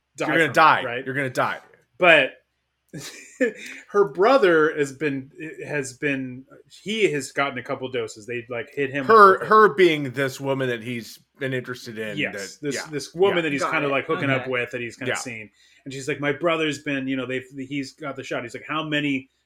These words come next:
Speaker 1: has he, has he taken?" And she's like, "He's only taken two shots." And he goes,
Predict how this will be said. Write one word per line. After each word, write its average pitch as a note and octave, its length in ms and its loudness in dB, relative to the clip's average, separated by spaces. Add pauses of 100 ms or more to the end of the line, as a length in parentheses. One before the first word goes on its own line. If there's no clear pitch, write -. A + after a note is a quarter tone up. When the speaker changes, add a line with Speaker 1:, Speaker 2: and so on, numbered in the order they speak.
Speaker 1:
has B2+ 100 -12
he, C3+ 200 -8
has B2+ 240 -10
he B2 80 -18
taken?" C3 340 -8
And G#2+ 80 -20
she's - 120 -20
like, A2 200 -18 (340)
"He's C#3 140 -10
only D3 140 -2
taken C3+ 320 -6
two C#3 180 -8
shots." A2+ 460 -12
And A#2 80 -18
he A2+ 60 -16
goes, G#2+ 280 -12